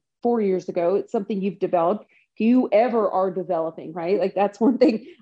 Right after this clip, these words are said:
I've always noticed, like, you never sit still and you're always developing, which is all, I, I like that personality.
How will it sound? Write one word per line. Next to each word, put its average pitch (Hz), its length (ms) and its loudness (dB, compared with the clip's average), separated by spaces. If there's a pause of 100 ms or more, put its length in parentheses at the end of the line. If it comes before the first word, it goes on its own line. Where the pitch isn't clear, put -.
I've 214 180 2
always 220 320 4
noticed, 208 380 -4
like, 185 180 -6
you 208 200 -4
never 202 280 4
sit 302 280 -6
still 170 420 4
and 196 220 -2
you're - 180 0
always 196 340 -2
developing, 247 600 0
which 202 180 0
is 277 100 -4
all, 381 240 4
I, - 220 -2
I - 120 -2
like 320 200 0
that - 220 0
personality. 175 680 -6